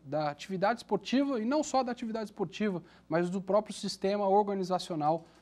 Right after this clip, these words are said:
do desporto nacional e internacional. Então, a primeira aula foi muito importante em termos de base,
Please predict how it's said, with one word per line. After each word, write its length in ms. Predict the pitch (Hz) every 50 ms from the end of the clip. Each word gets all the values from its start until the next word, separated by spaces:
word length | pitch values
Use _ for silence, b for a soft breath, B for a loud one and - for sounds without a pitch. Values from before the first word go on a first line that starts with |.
| B
do 140 | B 147 170
desporto 500 | 160 - - - - 151 160 160 160 165
nacional 720 | 156 180 196 185 - - 185 165 143 139 143 156 170 - B B B B B B B _
e 280 | - 175 190 202 196 - - -
internacional. 800 | - 170 170 170 - 170 165 170 165 - - 208 175 127 110 117
Então, 180 | 117 - 220 247
a 80 | 254
primeira 360 | 254 240 247 240 240 240 226
aula 180 | 220 233 240 233
foi 160 | - - 247
muito 240 | 240 233 240 233 269
importante 540 | - - 247 226 - - 202 202 202 - 220
em 40 | 196
termos 360 | - 196 202 214 214 208 185
de 120 | 185 226
base, 540 | 208 185 190 196 214 214 190 151 117 113 110